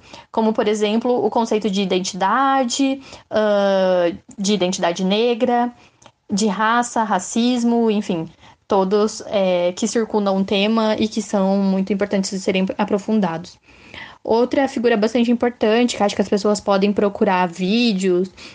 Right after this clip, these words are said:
enfim, tem muitos textos, é, foi a pensadora Lélia Gonzalez. Ahn, então, assim,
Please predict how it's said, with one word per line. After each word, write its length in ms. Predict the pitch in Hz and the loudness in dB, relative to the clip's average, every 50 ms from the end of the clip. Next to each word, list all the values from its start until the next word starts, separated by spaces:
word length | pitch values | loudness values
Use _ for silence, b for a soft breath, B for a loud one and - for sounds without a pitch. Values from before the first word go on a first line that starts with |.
| B B | B B
enfim, 580 | 208 208 214 202 - 226 190 185 180 175 175 185 B B B B B B B | -2 0 0 2 2 2 2 0 0 -4 -6 -8 B B B B B B B
tem 160 | - 208 190 | 0 2 2
muitos 520 | 190 190 196 202 214 220 220 220 262 - | 4 2 2 2 2 2 0 0 -2 -6
textos, 760 | - _ - - 214 208 214 240 247 - - 302 285 285 - - | -10 _ -4 0 0 2 2 0 0 -2 -2 -2 -2 -2 -4 -6
é, 680 | - 233 214 208 202 202 202 196 190 190 185 185 180 190 190 - - _ _ _ _ _ - - - - | -2 0 0 2 2 2 2 2 2 2 2 2 0 -2 -6 -10 -18 _ _ _ _ _ -20 -20 -20 -18
foi 420 | - - - 214 208 208 220 233 | -10 -4 -2 0 2 2 2 2
a 80 | 233 220 | 2 2
pensadora 600 | - 226 214 - 214 190 196 190 190 196 202 202 | 2 0 0 2 0 2 2 2 2 2 2 2
Lélia 260 | 202 196 190 185 185 185 | 2 2 2 2 2 2
Gonzalez. 840 | 202 202 202 190 208 185 185 196 220 254 262 277 285 285 - - B B B B B B B B B B - | 0 0 0 2 0 0 2 2 2 2 2 2 0 -2 -4 -8 B B B B B B B B B B -4
Ahn, 720 | 190 196 196 196 185 185 185 180 180 175 175 175 175 185 - _ _ _ _ _ _ _ _ _ - - | 0 0 2 2 2 2 0 0 0 -2 -2 -4 -6 -6 -10 _ _ _ _ _ _ _ _ _ -8 -4
então, 720 | 233 226 220 240 233 247 269 277 302 311 311 285 226 - - - _ _ _ - | -2 0 2 2 2 2 2 2 2 2 2 0 0 -2 -4 -10 _ _ _ -6
assim, 360 | 214 196 - 202 185 180 | -4 -4 -2 0 0 0